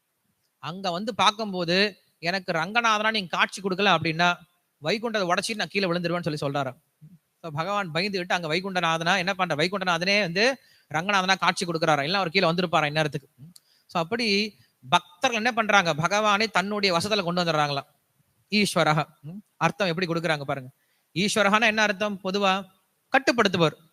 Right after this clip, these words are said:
ஆனா இங்க என்ன அர்த்தம் கொடுக்குறாங்க? கட்டுப்படுபவர் அப்படின்னு அர்த்தம் கொடுக்குறாங்க. கட்டுப்படுவதனால அவன் ஈஸ்வரன் அப்படின்னு அர்த்தம் கொடுக்குறான்.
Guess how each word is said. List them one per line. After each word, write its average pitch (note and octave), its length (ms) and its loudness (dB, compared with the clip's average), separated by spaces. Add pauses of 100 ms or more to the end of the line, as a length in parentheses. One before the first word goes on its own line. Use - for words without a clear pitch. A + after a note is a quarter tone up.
(160)
ஆனா A3+ 180 0
இங்க A3 160 0
என்ன A#3+ 120 0
அர்த்தம் A3 220 -2
கொடுக்குறாங்க? F#3+ 480 2 (580)
கட்டுப்படுபவர் B3 840 4 (120)
அப்படின்னு F#3 200 -2
அர்த்தம் G3+ 260 0
கொடுக்குறாங்க. D#3 360 -2 (120)
கட்டுப்படுவதனால A3+ 880 0
அவன் C4+ 240 0
ஈஸ்வரன் F#3+ 540 0
அப்படின்னு D3+ 180 -4
அர்த்தம் E3 280 -8
கொடுக்குறான். D3 260 -4